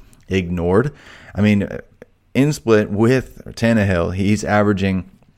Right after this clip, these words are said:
four P P R per game, like, just over, like, not even two receptions a game, not even four targets a game. And he's supposedly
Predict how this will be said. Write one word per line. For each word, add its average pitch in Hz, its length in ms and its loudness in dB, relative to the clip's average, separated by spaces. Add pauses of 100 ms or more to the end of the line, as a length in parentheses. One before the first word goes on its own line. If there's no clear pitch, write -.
(680)
four 113 200 2
P 104 180 0
P 95 200 -2
R 87 320 2
per 92 120 -4
game, 90 280 -4
like, 90 240 0
just 107 260 0
over, 107 340 4
like, 92 140 -2
not 113 220 0
even 113 280 2
two 120 320 0
receptions 98 600 -2
a 87 60 -6
game, 87 320 -8
not 135 200 2
even 135 240 -2
four 117 400 0
targets 104 460 -4
a 90 40 -10
game. 95 340 0
And 98 80 -4
he's 117 180 0
supposedly 98 800 -2